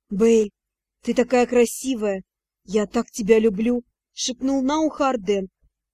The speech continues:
«Я хочу снять все щиты. Можно?» Перевела взгляд с одного на другого. «Подожди секунду. Я накрою щитом всю кровать, а потом мы снимем все».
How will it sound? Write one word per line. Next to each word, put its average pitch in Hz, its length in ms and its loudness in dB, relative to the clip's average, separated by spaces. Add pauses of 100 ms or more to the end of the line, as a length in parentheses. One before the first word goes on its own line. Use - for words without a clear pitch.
(260)
«Я 226 220 0
хочу 285 480 -2 (240)
снять 277 400 0
все - 220 -4
щиты. 226 500 -4 (320)
Можно?» 277 440 2 (400)
Перевела 220 460 0
взгляд 214 420 -4
с - 80 -6
одного 226 360 0
на 226 100 2
другого. 190 500 -4 (520)
«Подожди 220 400 0
секунду. 180 500 -10 (360)
Я 214 140 2
накрою 214 400 -2
щитом 277 460 -4
всю - 200 -12
кровать, 208 520 -6 (320)
а - 100 -8
потом 320 500 2
мы 294 120 4
снимем 277 420 0
все». 196 340 -6